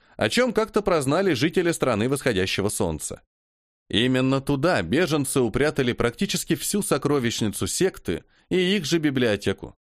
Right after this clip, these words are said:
Несмотря на все усилия, китайцам не удалось запихнуть десятки кубометров ценностей в нечто менее габаритное, а просто распределить золото и книги между рядовым составом они не решились, опасаясь краж.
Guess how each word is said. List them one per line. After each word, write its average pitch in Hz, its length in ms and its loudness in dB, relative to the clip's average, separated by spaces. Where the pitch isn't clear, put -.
Несмотря 113 460 0
на 147 80 2
все 156 180 0
усилия, 139 520 0
китайцам 196 520 2
не 190 60 4
удалось 175 400 2
запихнуть 151 460 0
десятки 139 480 0
кубометров 127 600 0
ценностей 123 560 0
в 110 80 -2
нечто 123 320 0
менее 117 300 2
габаритное, 107 680 0
а 208 140 0
просто 208 360 2
распределить 175 640 0
золото 147 420 2
и 127 120 2
книги 131 400 2
между 110 320 2
рядовым 110 400 0
составом 110 640 0
они 127 260 2
не 220 120 2
решились, 127 680 0
опасаясь 113 600 0
краж. 80 480 -4